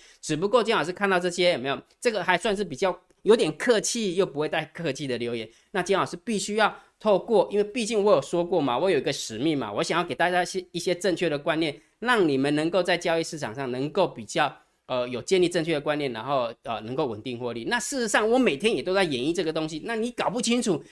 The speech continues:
你不能怪我，不是吗？<laughs> 好啦，好啦，怪我啦，都怪我啦，都算我的好不好？啊，但是问题是我今天上完课之后，你一定要把它学起来。你到底是要做短的，你还是要做长的？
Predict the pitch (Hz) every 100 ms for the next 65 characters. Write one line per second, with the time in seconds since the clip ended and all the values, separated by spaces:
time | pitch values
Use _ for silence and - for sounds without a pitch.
0 | _ - - 262 233 285 233 175 139 160
1 | 180 214 151 - _ _ _ _ _ _
2 | _ 226 - - - - _ - - _
3 | _ _ _ - 254 359 349 330 277 254
4 | 196 147 170 156 156 160 226 202 135 123
5 | 127 190 214 170 127 123 175 180 202 135
6 | 120 113 123 160 113 - 233 247 262 240
7 | 254 226 196 226 202 202 220 226 226 220
8 | 175 180 202 196 196 143 160 208 190 165
9 | 196 151 175 135 123 135 - 175 202 233
10 | 269 233 - 127 143 151 131 135 170 220
11 | 208 220 196 135 143